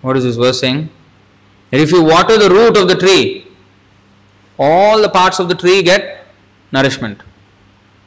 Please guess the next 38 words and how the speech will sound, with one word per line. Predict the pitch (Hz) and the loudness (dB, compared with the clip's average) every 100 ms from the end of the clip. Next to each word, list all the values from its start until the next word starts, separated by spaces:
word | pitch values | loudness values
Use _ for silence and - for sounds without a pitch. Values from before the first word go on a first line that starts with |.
| _ _ _ - | _ _ _ -8
If | 135 | -2
you | 180 | 0
put | 175 202 | 0 0
the | 202 214 185 - - | 0 0 0 -4 -6
food | 202 220 | 0 2
in | 220 | 2
the | |
stomach, | - 208 208 151 - - - | 0 0 0 -2 -6 -18 -6
the | 151 | 0
whole | 160 180 190 | 2 4 2
body | 160 156 160 | 2 2 0
becomes | 160 160 143 | -2 -4 -4
energized. | 139 123 107 98 - _ _ _ | -6 -6 -8 -12 -20 _ _ _
You | 135 | -6
don't | 147 190 | 0 0
have | 196 185 | 0 -2
to | 175 | -4
feed | 185 185 180 - - _ - | 0 2 0 -4 -16 _ -4
the | 143 | 0
eyes | 143 156 151 | 2 2 2
separately, | 156 143 143 139 147 139 - _ _ | -2 0 -2 0 -2 -2 -10 _ _
the | - 135 135 | -2 0 2
hands | 147 147 143 | 2 0 0
separately, | 135 139 139 143 | -2 -2 -2 -2
the | 135 | 0
legs | 139 135 | 0 -2
separate. | 139 135 | -4 -4
No, | 151 156 113 | -6 -6 -6
just | 147 170 - - | -6 -6 -10 -8
put | 170 | -4
in | 180 | -2
the | |
stomach, | 160 170 190 202 - - | -2 -2 -2 -4 -8 -6
everything | 147 151 151 | -6 -2 -2
is | 135 120 - - - | -2 -6 -12 -20 -8
taken | 139 135 | -6 -4
care | 127 117 | -2 -2
of. | 95 - | -4 -8